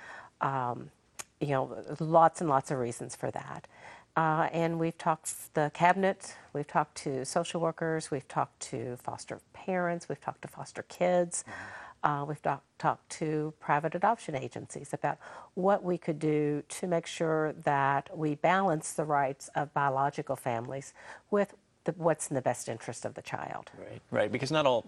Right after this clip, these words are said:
Speaker 3: eight thousand of those children are necessarily up for adoption. I think the figure is
Speaker 1: Right.
Speaker 3: somewhere around seventeen hundred,
Speaker 1: Yeah.
Speaker 3: a little over that,
Speaker 1: Mm-hmm.
Speaker 3: uh, that are up for adoption here in Kentucky. But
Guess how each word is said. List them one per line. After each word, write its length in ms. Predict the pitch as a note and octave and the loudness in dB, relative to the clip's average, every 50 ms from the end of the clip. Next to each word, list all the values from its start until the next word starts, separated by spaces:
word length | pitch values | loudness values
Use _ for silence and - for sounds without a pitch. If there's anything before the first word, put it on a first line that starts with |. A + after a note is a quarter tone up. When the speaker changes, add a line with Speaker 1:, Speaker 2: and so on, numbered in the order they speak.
| - - | -6 -4
Speaker 3:
eight 180 | - C3 A2+ - | -4 -4 0 2
thousand 340 | B2 A#2+ A#2 A#2 A2+ A2+ | 2 4 4 4 2 0
of 100 | A2+ G#2 | -2 0
those 360 | G2 G2+ G2 F#2+ F#2+ F#2+ - - | 0 0 0 0 0 -2 -4 -6
children 560 | - - A#2+ G2+ G2 F#2 G2 F#2+ G2 G2 F#2+ | -4 -2 -2 -2 0 0 -2 -2 -2 -2 -2
are 60 | F#2+ | 0
necessarily 520 | G2+ G2+ G2 - - G#2 F#2+ F#2 F2+ F2+ | 0 0 -2 -2 -2 0 0 2 2 2
up 100 | F2 F2 | 2 0
for 140 | - - - | 0 -4 -6
adoption. 580 | F2 - G2 F#2 F#2+ - - - - F#2+ F#2+ F2+ | -2 0 2 2 2 2 0 -4 -4 -4 -2 -4
I 40 | F2 | -6
think 260 | - - F#2 F#2 F2 | -4 -6 -6 -6 -6
the 80 | - | -8
figure 240 | - E3 - F#2+ F#2+ | -2 -2 0 0 0
is 80 | F#2 F2+ | 0 0
Speaker 1:
Right. 60 | - | 0
Speaker 3:
somewhere 220 | - G2+ G2+ G2+ G2 | 0 0 0 0 2
around 200 | G2 F#2 F#2+ F#2 | 2 0 0 -2
seventeen 520 | - - G#2 G2+ G2 F2 - G#2+ G2+ F#2 | -2 -2 -2 -2 -2 -6 -4 -4 -4 -4
hundred, 440 | F#2 G2 G2 F#2+ F#2 G2+ G2 G2 A2 | -2 -4 -4 -2 0 0 0 0 -2
Speaker 1:
Yeah. 380 | A2 G2+ G#2+ G#2+ A2 A2 G#2+ G2+ | -2 -2 -2 -2 -2 -2 -4 -2
Speaker 3:
a 20 | |
little 240 | G#2+ A2 G#2 G2 F#2+ | -2 0 2 2 2
over 280 | F2+ F#2 F#2+ F#2+ F#2+ | 2 2 0 -2 -2
that, 260 | F#2+ F#2 F#2 F#2+ F#2+ D3 | 0 2 2 2 2 0
Speaker 1:
Mm-hmm. 520 | D3+ D#3 - - - - - - - - | -4 -12 -12 -10 -12 -12 -12 -12 -2 0
Speaker 3:
uh, 80 | F2+ F#2 | 0 2
that 160 | F2+ F#2+ F#2 | 2 0 2
are 80 | F#2 F#2 | 4 2
up 120 | F#2 - - | 2 2 0
for 100 | - F#2 | -4 -2
adoption 460 | F2+ F2 F2 E2+ F2 - - - F#2 | 0 2 2 0 0 -2 -4 -8 -6
here 160 | F#2 G2 F#2 | -4 -4 -4
in 80 | F2+ F2+ | -4 -4
Kentucky. 420 | - - F#2 - G2 F2+ - - | -6 -8 -4 -2 -4 -2 -2 -4
But 260 | A#2+ B2 C3+ B2+ - | 2 2 2 2 2